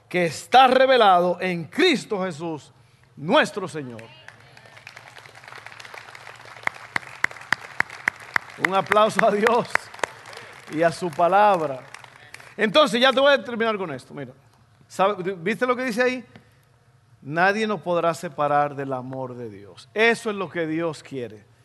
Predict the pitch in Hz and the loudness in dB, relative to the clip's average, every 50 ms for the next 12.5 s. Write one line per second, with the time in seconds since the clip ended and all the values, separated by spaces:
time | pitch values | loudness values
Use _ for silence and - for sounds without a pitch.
0 | _ _ _ - 127 123 - 170 190 226 240 254 262 269 254 240 226 220 214 185 | _ _ _ -16 -14 -8 -4 -2 0 2 4 6 6 6 4 2 0 -4 -6 -8
1 | - - - _ _ _ _ _ _ _ _ _ _ - 160 147 117 170 160 180 | -12 -18 -20 _ _ _ _ _ _ _ _ _ _ -10 -10 -8 -8 -6 -2 -2
2 | 214 220 220 220 233 240 240 254 240 226 247 247 226 208 190 185 190 190 185 - | 0 0 0 0 0 0 0 0 0 0 2 2 2 2 0 -4 -6 -10 -12 -16
3 | _ - 196 175 - 170 151 131 165 147 170 170 175 175 165 143 170 175 175 165 | _ -12 -12 -10 -8 -10 -10 -10 -10 -10 -8 -8 -8 -8 -10 -10 -10 -8 -6 -6
4 | 170 165 160 151 - - 165 156 151 151 151 151 131 135 147 147 143 127 143 147 | -4 -4 -6 -6 -8 -10 -10 -10 -8 -8 -10 -10 -12 -12 -12 -12 -12 -12 -12 -14
5 | 135 120 110 107 107 110 _ _ _ _ _ - - - - - - _ _ _ | -14 -14 -16 -18 -20 -20 _ _ _ _ _ -20 -20 -20 -20 -20 -20 _ _ _
6 | - - 226 202 - 254 208 233 220 165 247 240 170 - 247 254 277 285 202 - | -2 -2 -2 0 -2 -4 -6 -6 -6 -6 -8 -8 -6 -4 -6 -4 -6 -8 -10 -12
7 | - _ _ _ _ _ _ _ _ _ _ _ _ _ _ _ _ _ _ _ | -18 _ _ _ _ _ _ _ _ _ _ _ _ _ _ _ _ _ _ _
8 | _ _ _ _ _ _ _ - - - - - _ _ _ _ _ _ - - | _ _ _ _ _ _ _ -20 -20 -20 -20 -20 _ _ _ _ _ _ -6 -4
9 | 226 233 151 269 269 262 269 262 208 285 214 247 320 320 330 320 - 339 349 359 | -4 0 4 4 4 6 4 2 2 0 0 2 4 4 4 4 4 6 6 8
10 | 339 277 - - 277 269 240 240 240 262 302 311 320 330 330 320 302 285 302 320 | 8 6 4 2 2 2 2 2 0 2 4 4 6 6 6 4 4 2 2 4
11 | 302 285 285 277 247 - - 254 262 277 285 285 277 240 233 247 247 240 247 262 | 4 4 4 2 0 0 0 0 2 4 6 6 6 6 4 4 4 6 6 8
12 | 254 247 226 214 202 175 - - - 165 | 8 8 6 4 2 -2 -4 -10 -16 -18